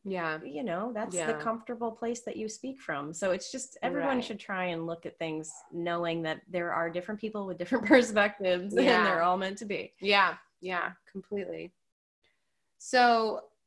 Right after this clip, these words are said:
Speaker 1: we touched on this a litbit, uh, just now with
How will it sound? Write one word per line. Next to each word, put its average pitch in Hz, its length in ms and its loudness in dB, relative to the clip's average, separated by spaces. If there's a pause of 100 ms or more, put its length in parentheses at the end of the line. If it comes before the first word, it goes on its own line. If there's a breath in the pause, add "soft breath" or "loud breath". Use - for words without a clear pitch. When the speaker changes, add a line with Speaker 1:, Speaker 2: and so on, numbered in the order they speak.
(920)
Speaker 1:
we 240 220 2
touched 277 340 2
on 240 140 4
this 220 180 0
a 226 40 0
litbit, 202 840 2
uh, 185 300 0
just 190 240 -6
now 185 540 6
with 180 720 2